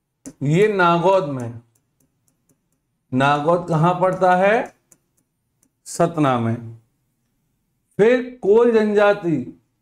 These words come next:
कोल जनजाति जो है कहाँ पर सबसे ज्यादा पाई जाती है? तो कोल जनजाति सबसे ज्यादा रीवा में।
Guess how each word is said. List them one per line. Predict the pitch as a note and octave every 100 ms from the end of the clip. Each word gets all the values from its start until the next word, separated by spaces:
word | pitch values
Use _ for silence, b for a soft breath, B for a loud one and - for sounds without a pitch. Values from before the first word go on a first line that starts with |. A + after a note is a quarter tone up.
| _
कोल | D#3 F#3+
जनजाति | G#3 G#3+ G#3 G#3+ G3+
जो | G3+ F#3+
है | F#3+ A3
कहाँ | - F#3 E3 G#3+ A3
पर | A#3+
सबसे | A#3+ G#3+ G#3+ - G3+
ज्यादा | F#3 F#3
पाई | F#3 F3+ E3+
जाती | D#3+ D3+ C#3
है? | C3+ C3 B2+ _ _ _
तो | D#3+ -
कोल | D#3 F3 G3+
जनजाति | F#3 F3+ F3 F3 E3
सबसे | E3+ - - E3+
ज्यादा | D#3 D3+ E3 A#3+ C#4 _ _ -
रीवा | D3+ D#3 A#2+ A2
में। | A2 A2+